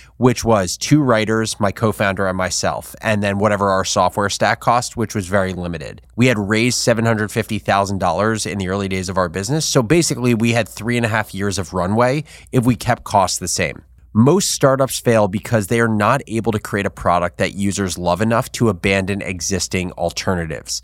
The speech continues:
Success in this first phase means discovering more demand for your product than your small team can handle.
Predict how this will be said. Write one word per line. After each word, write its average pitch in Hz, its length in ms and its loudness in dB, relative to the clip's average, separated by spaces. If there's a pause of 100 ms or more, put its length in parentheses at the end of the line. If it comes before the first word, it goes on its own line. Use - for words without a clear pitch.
(120)
Success - 720 2
in 123 160 2
this 117 160 0
first 131 340 0
phase 98 380 0
means 107 260 0
discovering 107 580 0
more 101 280 2
demand 113 420 0
for 104 140 -2
your 95 120 -2
product 107 520 0
than 120 100 2
your 110 140 0
small 107 340 2
team 101 260 -2
can 98 200 -4
handle. 82 480 -4